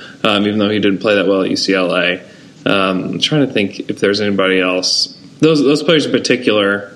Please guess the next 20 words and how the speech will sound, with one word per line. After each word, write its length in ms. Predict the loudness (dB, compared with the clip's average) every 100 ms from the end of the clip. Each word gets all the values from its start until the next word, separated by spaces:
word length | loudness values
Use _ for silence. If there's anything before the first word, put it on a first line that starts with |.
| -4
if 100 | 0
there's 180 | 2 4
one 200 | 2 2
player 260 | 4 4
that 100 | 4
you, 140 | 2 2
like, 160 | 0
wish 500 | 0 0 2 2 -2 -6
that 180 | -4 -2
was 140 | -2
taken 360 | 0 0 2 0
above 260 | 2 0
Steven 280 | 2 0 2
Adams, 240 | 2 2 0
like, 100 | -2
the 100 | 0
only 180 | 2
guy 180 | 2 2
is 140 | 2 0
Giannis. 640 | -2 0 0 0 -2 -6